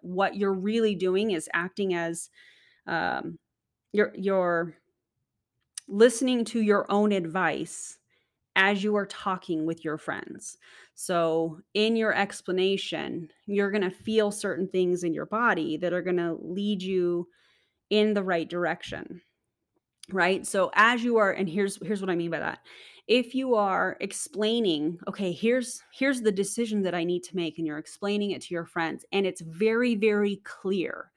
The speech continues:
You can see the details. You can see the plan. You can see how all of the pieces go together.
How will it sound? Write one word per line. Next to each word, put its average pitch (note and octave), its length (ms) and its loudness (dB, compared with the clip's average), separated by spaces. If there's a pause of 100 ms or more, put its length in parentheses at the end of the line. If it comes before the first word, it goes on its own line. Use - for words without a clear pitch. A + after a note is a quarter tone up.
(320)
You G#3 140 2
can G#3+ 180 2
see A#3 460 0
the B3 180 4
details. - 760 -4 (240)
You A3 180 4
can G#3+ 200 0
see A#3+ 360 0
the A#3+ 120 2
plan. E3+ 480 -2
You F3+ 120 -2
can F#3 180 -2
see A#3+ 320 0
how G#3 480 4 (340)
all A3 220 8
of A3+ 80 4
the G#3 80 2
pieces G#3 540 -4
go F#3 180 0
together. F3+ 540 -2